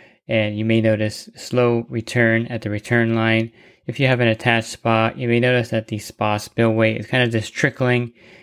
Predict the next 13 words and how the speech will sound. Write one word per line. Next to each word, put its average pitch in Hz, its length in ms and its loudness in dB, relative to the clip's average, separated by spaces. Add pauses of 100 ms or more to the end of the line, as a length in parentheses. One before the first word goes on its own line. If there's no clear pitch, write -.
and 123 100 -6
it's 110 140 -6
not 113 180 2
really 113 400 -2 (120)
flowing 120 500 2
over 113 260 2
there. 113 400 2 (400)
And 117 140 0
that's 123 180 0
an 139 100 2
indication 117 600 0
that 110 240 -2 (100)
the 107 380 -6